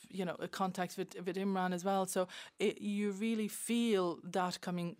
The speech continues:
when you're reading the book. You really sym-, <sighs> not sympathize as such as lose. It's not really, um, doesn't explain the feeling so well, but, um, you, you, she takes you in a way through that journey. So,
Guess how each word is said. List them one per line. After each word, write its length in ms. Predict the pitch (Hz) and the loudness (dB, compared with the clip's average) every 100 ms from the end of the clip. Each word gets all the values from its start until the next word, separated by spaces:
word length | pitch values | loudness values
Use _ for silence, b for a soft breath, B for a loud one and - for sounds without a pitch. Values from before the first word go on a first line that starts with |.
| - - | -12 -4
when 140 | 185 | 0
you're 120 | 175 | 2
reading 300 | 180 185 175 | 2 0 0
the 80 | 165 | -2
book. 260 | 180 175 - | -2 -4 -2
You 80 | |
really 380 | 175 196 185 180 - B B B B - | -2 0 -2 -4 -8 B B B B -4
sym-, 280 | - 214 202 190 | 0 2 0 -2
<sighs> 120 | - | 0
not 280 | 214 226 - | 2 2 2
sympathize 480 | - 254 226 190 180 | 0 0 0 0 0
as 100 | 175 | -2
such 200 | 190 185 | -2 -2
as 180 | 180 - | -4 -2
lose. 420 | 202 202 214 185 | 2 4 4 2
It's 160 | 196 214 | 0 2
not 180 | 214 | 2
really, 380 | 208 196 185 180 170 170 175 | 2 0 -2 -4 -4 -2 -2
um, 180 | 180 190 - B B | -4 -4 -6 B B
doesn't 240 | 180 196 | 0 2
explain 480 | 180 - - 196 190 | 0 -2 -2 0 0
the 100 | 185 | -2
feeling 380 | - 190 180 180 | -2 -2 -2 -2
so 180 | - 175 | -2 0
well, 280 | 190 185 185 B B 202 | 2 2 -2 B B -6
but, 400 | 185 196 170 - - | 0 2 0 -2 0
um, 360 | 185 180 185 - | 2 2 0 -4
you, 240 | 196 202 | -6 -6
you, 340 | 202 185 202 - _ - 202 | -8 -6 -6 -6 _ -12 -2
she 180 | - 220 | 0 0
takes 340 | 226 220 - | 0 0 0
you 140 | 220 208 | 0 2
in 160 | 196 | 2
a 60 | 185 | 2
way 180 | 185 175 | 2 -2
through 140 | - 185 | -4 -2
that 200 | 180 160 | -2 -2
journey. 360 | - 202 196 | 0 2 2
So, 340 | 175 190 180 | 0 2 2